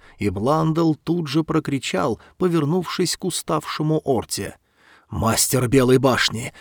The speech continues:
забери отсюда всех, кто не мастер! Быстрее!» «Да». Помимо мастеров, в группе присутствовали элитные маги шестого круга. Они пришлись бы весьма кстати в обычной конфронтации между мастерами,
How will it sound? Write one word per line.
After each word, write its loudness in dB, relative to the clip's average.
забери 4
отсюда 4
всех, 0
кто 2
не 4
мастер! 0
Быстрее!» 4
«Да». 2
Помимо -2
мастеров, 0
в -6
группе 0
присутствовали -2
элитные 0
маги 0
шестого 0
круга. -4
Они -2
пришлись -4
бы 0
весьма 0
кстати -4
в -4
обычной 0
конфронтации 0
между -2
мастерами, -2